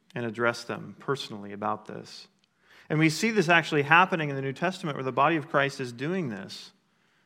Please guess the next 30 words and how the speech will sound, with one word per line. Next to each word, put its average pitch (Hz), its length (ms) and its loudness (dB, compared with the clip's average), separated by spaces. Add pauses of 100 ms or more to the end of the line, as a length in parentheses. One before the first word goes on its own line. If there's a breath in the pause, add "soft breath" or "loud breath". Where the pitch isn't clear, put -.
(120)
I - 20 -8
mean, 135 160 -4
Paul 156 360 2
says 135 260 0
in 123 80 -8
Second 139 320 -4
Corinthians 123 440 -8
seven, 117 540 -2 (460 loud breath)
"For 151 120 -2
even 202 180 6
if 202 120 2
I 175 80 6
made 165 260 2
you, 165 200 -2
made 156 400 -2
you 143 100 -2
grieve 156 480 0
with 160 160 -4
my 135 200 0
letter, 156 600 0 (200)
I 131 80 -4
do 127 100 -8
not 139 260 -2
regret 117 420 -4
it." - 220 -10 (2000)
And 123 100 -6
he 120 60 -8
says, 143 380 2
"As 135 380 -4
I, 127 160 -2